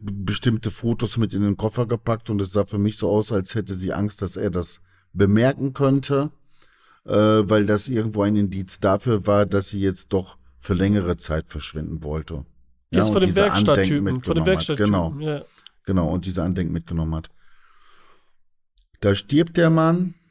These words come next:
Speaker 1: da ist also nichts mehr zu retten.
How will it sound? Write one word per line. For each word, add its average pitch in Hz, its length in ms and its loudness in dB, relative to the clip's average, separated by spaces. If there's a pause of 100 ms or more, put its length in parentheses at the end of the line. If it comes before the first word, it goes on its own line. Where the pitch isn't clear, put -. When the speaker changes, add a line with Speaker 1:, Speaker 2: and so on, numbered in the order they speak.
(1160)
Speaker 1:
da 101 260 0
ist 110 200 2
also 104 240 2
nichts 107 320 0
mehr 101 160 2
zu - 160 -4
retten. 85 480 -2